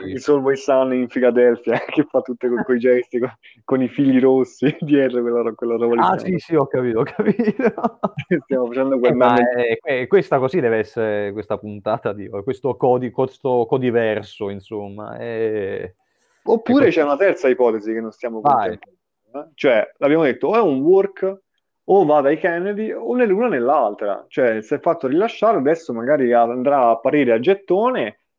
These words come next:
Speaker 1: in Ring of Honor, a Impact, in triple A, in dove ti pare. Eh, che, che
Speaker 2: Beh,
Speaker 1: cazzo ne so.
Speaker 2: sì, potrebbe an-, oppure, eh, in-,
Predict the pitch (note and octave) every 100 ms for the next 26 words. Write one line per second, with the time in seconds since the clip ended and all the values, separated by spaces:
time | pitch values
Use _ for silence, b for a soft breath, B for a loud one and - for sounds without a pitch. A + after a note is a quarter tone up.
0 | _ A2 B2 C#3 G3 D3+ D3 A3 F#3 B2+
1 | A#2+ A2+ G#2+ A2+ D#3+ C#3 F3+ F3 - G#2+
2 | G#2 - A2 G#2+ G#2+ G#2 C3+ C#3 F#3+ C#3
3 | D#3 D3 A#2 G#2 G2+ G#2 G#2 G#2+ A2+ A2+
4 | D#3 B2+ C3+ C#3+ A2+ G2+ G2+ - _ _
5 | _ _ A#2 A2+ A2+ G1+ G#1 G1+ - -
6 | - - - A#2+ - D#3+ C#3+ A#2 G#2+ A2
7 | A2 B2+ A#2 F#2+ - _ _ _ - G3
8 | A#2+ B2+ B2+ C3+ C#3 C#3+ D3+ D3 D3+ F3
9 | G3 F#3 C#3 A#2+ A2 G#2+ G#2 G#2 G#2+ G#2+
10 | G2+ F#2+ F2+